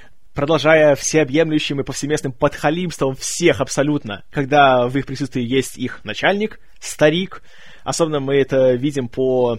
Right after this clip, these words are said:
еще одному нашему герою, Бобу Мортону, которого играет Мигель Феррер, который тоже молодой, амбициозный, и очень уж он хочет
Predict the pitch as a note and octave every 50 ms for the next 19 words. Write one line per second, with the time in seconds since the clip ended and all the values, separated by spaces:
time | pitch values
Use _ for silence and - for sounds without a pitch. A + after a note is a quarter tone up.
0 | - - - - B2+ - - F#3+ F#3 F3 D#3+ D3+ D3+ - D3+ C#3 C3+ D3+ D#3 D#3
1 | D3+ D3 C#3 - - - - - A#2 A2+ C#3 D#3 B2+ B2 A2+ A#2 D#3+ G3+ A3 -
2 | G#3 G3 G3 F3+ E3+ E3+ E3+ E3+ D3+ E3 D#3+ D#3 C#3+ D3 C#3+ D#3 D#3 C#3+ - -
3 | D3 D3 D3 D3 C#3+ C#3+ - - - - - - - - B2+ C3+ C3+ C3 A#2+ B2
4 | G#2+ G2+ A2 A#2+ A#2+ D3+ F3 F3+ E3+ - - B2+ B2+ A#2 A#2 - - E3+ F3+ D#3
5 | C#3+ D3+ D3 C3 - - - - - - - C3 C3+ C3 C3 B2+ - - - F3
6 | F#3+ E3+ F3 C#3+ C3 D3 C3 B2+ - D#3 D3 D3 - - - -